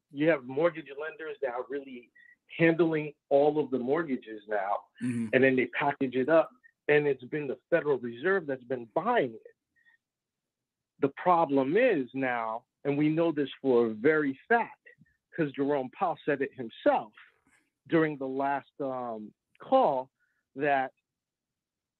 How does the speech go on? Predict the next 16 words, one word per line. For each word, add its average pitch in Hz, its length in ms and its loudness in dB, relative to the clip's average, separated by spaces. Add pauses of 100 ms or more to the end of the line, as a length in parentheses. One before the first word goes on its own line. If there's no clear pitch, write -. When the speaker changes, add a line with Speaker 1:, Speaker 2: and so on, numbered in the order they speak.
(1300)
Speaker 1:
was 135 140 -10
it 131 80 -12
the 131 80 0
last 160 240 0
one 165 120 -2
or 139 60 -2
one 147 180 -2
before, 131 480 0 (280)
that 147 220 4 (280)
they 165 160 0
are 170 160 -2
expecting 139 800 -8 (1080)
for 135 360 4 (160)
home 180 380 2
buyers, 117 600 2 (360)
or 131 100 -2